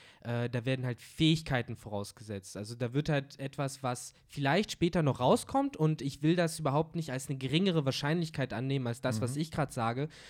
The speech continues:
Speaker 1: Ähm, nur dadurch, dass wir halt gerade diese Informationen von Oda bekommen haben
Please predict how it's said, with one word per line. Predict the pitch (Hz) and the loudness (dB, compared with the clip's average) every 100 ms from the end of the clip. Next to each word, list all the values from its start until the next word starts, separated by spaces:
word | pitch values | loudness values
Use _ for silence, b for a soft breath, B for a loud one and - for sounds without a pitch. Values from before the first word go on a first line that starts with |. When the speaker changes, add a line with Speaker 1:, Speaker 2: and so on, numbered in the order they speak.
| B B B | B B B
Speaker 1:
Ähm, | 120 120 120 120 123 b b b b | -2 0 0 -2 -6 b b b b
nur | 143 147 151 151 147 - _ - 139 | -2 2 4 6 4 0 _ -20 -6
dadurch, | 135 135 156 151 - | 0 0 2 0 2
dass | 143 151 | 0 0
wir | 165 139 | 0 2
halt | 135 135 | 2 0
gerade | - 131 139 131 | 0 2 2 0
diese | 127 - 135 139 180 214 | -4 -10 -6 -4 2 4
Informationen | 208 208 190 185 185 180 | 4 4 4 4 2 2
von | 175 165 | 2 0
Oda | 120 160 165 | 2 2 2
bekommen | 156 151 156 151 151 | 2 2 2 2 0
haben | 143 139 135 | 0 -2 -4